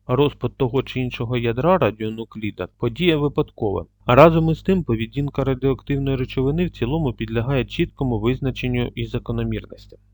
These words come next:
Параграф двадцять чотири. Активність радіоактивної речовини. Застосування радіоактивних ізотопів. Перше. Дізнаємось про період піврозпаду.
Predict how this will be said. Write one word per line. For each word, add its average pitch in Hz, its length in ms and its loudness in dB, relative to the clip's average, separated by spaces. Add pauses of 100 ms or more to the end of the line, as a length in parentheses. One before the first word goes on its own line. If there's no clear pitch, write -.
(300)
Параграф 156 420 6
двадцять 139 340 4
чотири. 110 420 -6 (420)
Активність 151 640 2
радіоактивної 127 800 2
речовини. 117 640 0 (320)
Застосування 123 800 4
радіоактивних 117 800 2
ізотопів. 113 540 -6 (400)
Перше. 160 400 0 (120)
Дізнаємось 127 580 0
про 123 200 -2
період 127 420 2
піврозпаду. 117 600 -4